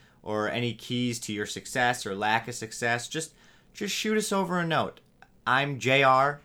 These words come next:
at lets talk pod dot com. That's L E T T S talk pod dot com. And then my co-host is T J at letstalkpod dot com. Please email either of us,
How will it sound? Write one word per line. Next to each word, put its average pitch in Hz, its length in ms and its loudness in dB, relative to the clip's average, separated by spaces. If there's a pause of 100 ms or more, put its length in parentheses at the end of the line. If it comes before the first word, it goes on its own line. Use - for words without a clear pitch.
at 95 240 -6
lets 113 340 0
talk 117 360 -4
pod 113 420 2
dot 101 240 -4
com. 113 420 -4
That's - 220 -12
L 110 200 -4
E 107 100 -4
T 110 240 -8
T 107 260 -10
S 104 380 -8 (300)
talk 104 400 -10
pod 101 340 -4
dot 95 260 -4
com. 107 340 -4 (420)
And 107 200 -8
then 101 360 -6 (160)
my 95 160 -8
co-host 110 560 -6
is 95 220 -10 (140)
T 156 220 -4
J 92 380 -8 (240)
at - 240 -8
letstalkpod 92 760 -8
dot 87 220 -10
com. 92 240 -8 (360)
Please 170 300 -6
email 120 300 -4
either 104 280 -2
of 95 60 -8
us, 101 300 -6